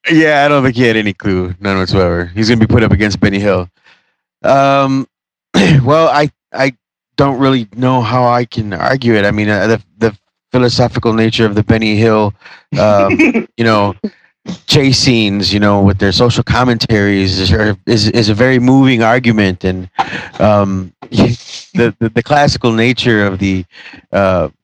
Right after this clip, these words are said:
Speaker 1: cinematography of the Crouching Tiger scenes, you know, though inspiring, is also, uh,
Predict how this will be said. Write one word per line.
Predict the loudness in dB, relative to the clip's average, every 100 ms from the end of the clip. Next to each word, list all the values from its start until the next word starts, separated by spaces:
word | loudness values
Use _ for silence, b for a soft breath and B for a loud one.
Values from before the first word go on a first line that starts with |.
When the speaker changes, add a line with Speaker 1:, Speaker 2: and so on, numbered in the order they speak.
| -20 -20 _ _ _ _ _ _ _ -20 _ _ _ _ -20 -20 _ _ _
Speaker 1:
cinematography | -12 -4 -2 0 -2 -2 -2 0 -2 -2 -4
of |
the | -2
Crouching | -2 -2 -2
Tiger | -2 -2 0 -2
scenes, | -2 -4 -2
you | -2
know, | 0 2
though | 2 2
inspiring, | 2 0 0 2 2 0 0
is | -2 0
also, | 0 0 0 -2 -2 -6 B B B B _ -4
uh, | -2 0 -2